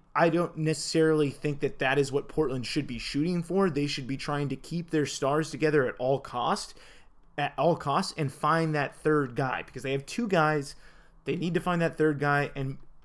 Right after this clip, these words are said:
it sounds like the Blazers maybe believe that Zach Collins can be that third guy. May take some time, but I don't necessarily think it's gonna take all that necessarily long. I mean, I,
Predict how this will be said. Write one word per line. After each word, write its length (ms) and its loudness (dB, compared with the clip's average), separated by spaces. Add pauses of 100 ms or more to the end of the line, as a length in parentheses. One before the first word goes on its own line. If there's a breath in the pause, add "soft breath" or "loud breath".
(120)
it 100 -8
sounds 380 2
like 160 0
the 100 2
Blazers 360 0
maybe 300 0
believe 520 -2
that 160 -2
Zach 260 -2
Collins 420 -2
can 140 -2
be 180 -4
that 260 0
third 340 0
guy. 380 2 (300 loud breath)
May 240 0
take 260 -2
some 200 -4
time, 540 0 (340 loud breath)
but 220 0
I 60 0
don't 120 0
necessarily 360 2
think 120 0
it's 80 -6
gonna 140 -4
take 240 -4 (200)
all 280 2
that 400 0
necessarily 720 0
long. 500 -2
I 100 -6
mean, 240 -2
I, 180 -6